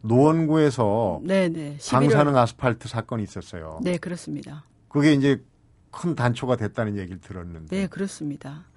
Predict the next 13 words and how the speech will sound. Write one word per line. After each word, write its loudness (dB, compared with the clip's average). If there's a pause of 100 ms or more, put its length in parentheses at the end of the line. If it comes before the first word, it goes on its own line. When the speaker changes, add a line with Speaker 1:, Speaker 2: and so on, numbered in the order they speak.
(340)
Speaker 2:
왜냐하면 0
이제 -4
후쿠시마 -6
원전 0
사고 -4
이후에 0
많은 -4
시민들이 0
휴대용 2
계측기를 -4
갖고 -8
다녔어요. -6
Speaker 1:
음. -10